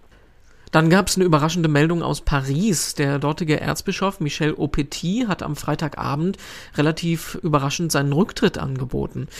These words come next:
Es gehe unter anderem um Konflikte im Bistum, aber auch um ein ungeklärtes, mehrdeutiges Verhältnis zu einer Frau,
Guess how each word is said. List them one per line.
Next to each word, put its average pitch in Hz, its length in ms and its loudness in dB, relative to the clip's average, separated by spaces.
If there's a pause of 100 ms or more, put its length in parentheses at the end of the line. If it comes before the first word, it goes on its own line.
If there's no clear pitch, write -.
(200)
Es - 160 -2
gehe 170 240 6
unter 160 300 0
anderem 170 400 0
um 160 260 -2
Konflikte 156 720 -4
im 143 280 -4
Bistum, 220 580 0
aber 165 360 2
auch 175 240 0
um 160 120 -4
ein 151 160 -2
ungeklärtes, 185 1080 0
mehrdeutiges 165 760 2
Verhältnis 160 480 -2
zu - 100 -4
einer 139 240 -2
Frau, - 460 2